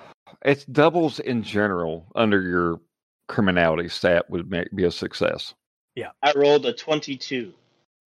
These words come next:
Speaker 2: Fuck.
Speaker 1: Fucking
Speaker 2: Okay.
Speaker 1: America, man. God damn.
Speaker 2: America. Fuck yeah.
Speaker 1: <laughs> There's a man with a red hat and an eagle on,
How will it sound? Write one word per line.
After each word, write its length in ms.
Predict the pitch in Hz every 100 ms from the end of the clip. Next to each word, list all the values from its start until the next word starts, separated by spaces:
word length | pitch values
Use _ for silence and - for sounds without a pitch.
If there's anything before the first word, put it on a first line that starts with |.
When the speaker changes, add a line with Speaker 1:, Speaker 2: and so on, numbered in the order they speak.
| _ _ _ _ _ _
Speaker 2:
Fuck. 380 | - 107 82 -
Speaker 1:
Fucking 280 | 131 110 117
Speaker 2:
Okay. 40 |
Speaker 1:
America, 440 | 110 131 196 - 127
man. 380 | 107 120 139 143 _ 110
God 400 | 147 151 139 120
damn. 220 | 135 180
Speaker 2:
America. 1040 | 185 233 254 254 240 - 196 220 226 220 226 - _
Fuck 440 | - 175 190 - 185
yeah. 600 | 196 202 214 202 139 101 - - - - -
Speaker 1:
<laughs> 0 | - 302 494 - 311 254 277 - - - 202 - - 180
There's 120 | -
a 60 | 147
man 300 | 120 139 139
with 160 | 127 117
a 40 |
red 260 | 107 127 120
hat 280 | 135 151 -
and 160 | 113
an 80 | 135 -
eagle 300 | 165 135 107
on, 160 | 113